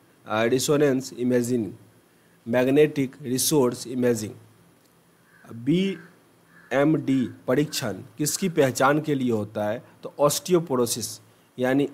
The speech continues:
अस्थिरंधता, ऑस्टियोपोरोसिस के लिए होता है बीएमडी टेस्ट।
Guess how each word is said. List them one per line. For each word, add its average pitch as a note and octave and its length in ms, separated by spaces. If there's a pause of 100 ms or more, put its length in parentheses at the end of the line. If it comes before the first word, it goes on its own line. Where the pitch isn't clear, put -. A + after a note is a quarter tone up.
अस्थिरंधता, B2 920 (480)
ऑस्टियोपोरोसिस D3 920
के C3+ 120
लिए A#2+ 160
होता A2 320
है A2+ 200 (260)
बीएमडी B2+ 640
टेस्ट। G#2+ 360